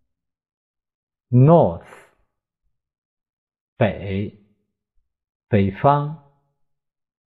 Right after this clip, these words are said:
北部。South，南，南方，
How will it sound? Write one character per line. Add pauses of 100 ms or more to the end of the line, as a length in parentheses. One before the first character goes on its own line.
北
部。 (1400)
South， (1500)
南， (1120)
南
方，